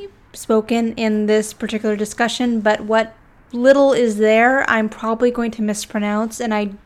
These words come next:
do apologize. I did my best to find pronunciation keys for everything. Gul Il Fair, uh, Canwyck,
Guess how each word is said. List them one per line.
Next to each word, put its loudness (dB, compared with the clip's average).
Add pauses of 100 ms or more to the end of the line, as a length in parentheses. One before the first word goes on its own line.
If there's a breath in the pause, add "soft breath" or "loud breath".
(240)
do 4
apologize. 2
I 2
did 2
my 0
best -2 (380 loud breath)
to -6
find 2
pronunciation 0
keys -4
for -2
everything. -4 (500)
Gul 4
Il 4 (120)
Fair, 4 (260)
uh, 6
Canwyck, 0